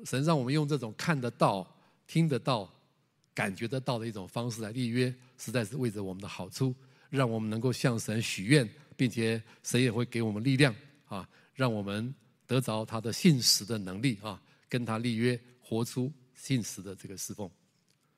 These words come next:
那么立约的目的是要侍奉，是要活出侍奉。呃，约书亚说：“至于我和我家，我们必定侍奉耶和华。”这个侍奉在这一段圣经里面重复了十三次之多啊。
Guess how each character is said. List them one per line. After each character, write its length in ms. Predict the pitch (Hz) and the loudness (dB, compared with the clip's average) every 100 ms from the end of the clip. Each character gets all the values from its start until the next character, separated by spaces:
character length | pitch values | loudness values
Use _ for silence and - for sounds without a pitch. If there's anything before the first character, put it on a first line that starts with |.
| _ _ - - _ _ _ _ _ _ _ _ _ _ _ - | _ _ -20 -20 _ _ _ _ _ _ _ _ _ _ _ -12
那 80 | |
么 80 | 107 | -8
立 180 | 233 180 | 0 2
约 140 | 156 151 | 4 2
的 120 | 131 | 0
目 180 | 139 123 | -2 -2
的 220 | 123 104 | -4 -4
是 160 | - - | -8 -6
要 100 | 110 | -2
侍 180 | 101 104 | 0 0
奉， 200 | 107 90 _ _ _ _ | -2 -4 _ _ _ _
是 140 | - | -4
要 100 | 123 | -2
活 180 | 107 107 | -2 -6
出 140 | 101 104 | -6 -4
侍 160 | 117 | -4
奉。 160 | 101 95 _ _ _ _ _ _ _ - | -4 -8 _ _ _ _ _ _ _ -12
呃， 380 | 104 98 98 104 | -8 -8 -8 -4
约 120 | 139 | 0
书 160 | 131 139 | 0 0
亚 120 | 104 | -2
说 200 | - 120 | -2 -4
：“至 180 | 123 156 | 0 2
于 100 | 135 | 4
我 240 | 131 107 | 2 0
和 140 | 92 127 | 0 -2
我 180 | 113 98 | 0 0
家， 280 | 131 127 | 0 0
我 120 | 135 101 | -2 -4
们 160 | 104 110 | -4 4
必 260 | 175 143 120 | 6 6 6
定 280 | 156 120 | 4 4
侍 220 | 113 - 117 | 4 2 4
奉 180 | 113 | 4
耶 100 | 107 | 2
和 120 | 104 101 | 2 2
华。” 360 | 92 85 90 - _ _ _ _ | 0 -4 -8 -14 _ _ _ _
这 100 | - | 4
个 80 | 160 | 4
侍 200 | 131 190 | 6 4
奉 240 | 139 139 113 | 4 4 4
在 280 | 139 117 113 | 0 0 -2
这 180 | - | 2
一 60 | 147 | 2
段 200 | 127 117 | 2 -2
圣 180 | - 117 | 0 -2
经 140 | 113 | 0
里 40 | 110 | 0
面 200 | 113 107 | 0 -2
重 240 | - 110 | -4 -4
复 160 | 127 143 | -2 -2
了 140 | 113 | 0
十 180 | 101 - | 0 2
三 320 | 110 - 120 | 2 2 2
次 240 | 135 - 127 | 0 0 -2
之 140 | - | 0
多 220 | 113 117 110 | -2 2 0
啊。 220 | 107 92 | -2 -8